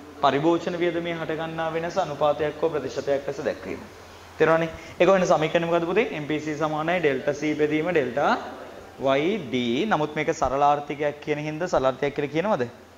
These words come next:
ආ, එහෙම නෑ. කොහොම හරි ආ, වයි ඩී කියලාම දාමුකෝ. ඉතින් අවුලක් නෑ. ඊළඟට තියෙන අවුල තමයි පුතේ ඕකේ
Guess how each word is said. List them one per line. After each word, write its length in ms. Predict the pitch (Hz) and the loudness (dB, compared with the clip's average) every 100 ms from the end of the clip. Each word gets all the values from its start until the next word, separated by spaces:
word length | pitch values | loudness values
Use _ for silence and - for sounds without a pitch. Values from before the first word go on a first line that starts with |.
| - - - - - - - - | -20 -20 -20 -20 -20 -20 -20 -8
ආ, 80 | 104 | -2
එහෙම 240 | 117 127 120 | 0 2 2
නෑ. 200 | 151 180 | 2 0
කොහොම 220 | - 127 131 | 0 2 2
හරි 180 | 175 185 - - 151 - | 0 -4 -12 -10 -6 2
ආ, 120 | 127 110 | 2 2
වයි 160 | 107 | -2
ඩී 180 | 113 117 113 | -2 -4 -4
කියලාම 240 | 131 143 | -4 -2
දාමුකෝ. 280 | 135 160 196 | -2 -4 -8
ඉතින් 180 | 151 135 | -6 -4
අවුලක් 300 | 117 123 127 | -2 -2 -2
නෑ. 120 | 107 101 - - - - - - - - - - - | -6 -10 -18 -20 -20 -20 -20 -20 -20 -20 -20 -20 -6
ඊළඟට 440 | 156 196 269 277 277 | 0 4 6 6 4
තියෙන 160 | 262 | 4
අවුල 240 | 247 214 202 | 4 4 4
තමයි 280 | 190 180 175 | 4 2 0
පුතේ 300 | 175 208 247 | 2 4 4
ඕකේ 380 | 208 185 170 | 4 2 0